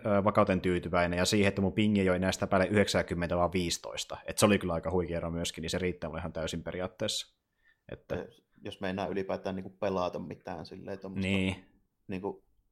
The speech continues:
Speaker 2: jotain nopeampaa, vaikka Overwatchia.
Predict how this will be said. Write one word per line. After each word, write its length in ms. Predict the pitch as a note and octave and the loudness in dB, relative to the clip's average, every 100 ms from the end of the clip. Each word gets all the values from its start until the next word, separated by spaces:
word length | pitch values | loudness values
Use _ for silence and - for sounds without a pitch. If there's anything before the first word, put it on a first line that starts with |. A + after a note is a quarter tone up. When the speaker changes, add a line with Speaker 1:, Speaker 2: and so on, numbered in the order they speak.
| _ _ _ _ G2+ | _ _ _ _ -8
Speaker 2:
jotain 280 | G2 F#2+ | -4 -4
nopeampaa, 600 | F#2+ - F#2 E2+ F#2 G2 - | -4 -4 -6 -6 -8 -12 -10
vaikka 200 | F#2+ F#2 G2 | -8 -2 -2
Overwatchia. 720 | F#2 F2 - D2+ - - | 0 -2 -4 -10 -16 -20